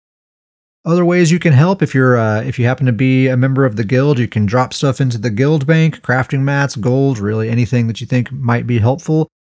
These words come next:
And really, at the very least, just join the Discord, having a, an active community of people that are into this game, so we have stuff to talk about and all of that. That's the, the best thing that,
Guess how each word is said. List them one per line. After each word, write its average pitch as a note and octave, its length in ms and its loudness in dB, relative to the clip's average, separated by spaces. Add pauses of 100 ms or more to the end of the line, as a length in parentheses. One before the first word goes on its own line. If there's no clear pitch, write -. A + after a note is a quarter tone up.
(140)
And D3+ 180 0
really, D#3 460 4 (560)
at C3 140 -2
the C#3 100 2
very C#3 320 2
least, A#2 260 2
just A#2 220 -2
join A2 220 0
the G2+ 80 -2
Discord, B2 580 0
having B2 380 2
a, G#2+ 240 0
an A#2 120 -4
active C3 380 -2
community B2 500 -2
of F#2+ 140 -6
people B2 260 -2
that G#2+ 120 0
are G#2 100 -2
into D3+ 260 -2
this C#3 200 -2
game, C3+ 340 0
so G#2+ 100 -4
we G2+ 120 -2
have B2 200 -2
stuff - 280 -6
to - 80 -20
talk C3 260 -4
about B2+ 260 0
and A2+ 120 -2
all A#2+ 140 0
of G#2+ 60 -2
that. B2 200 0
That's B2+ 200 -4
the, A2 300 0 (560)
the A#2 160 0
best C#3+ 300 2
thing C#3 260 2
that, B2 220 2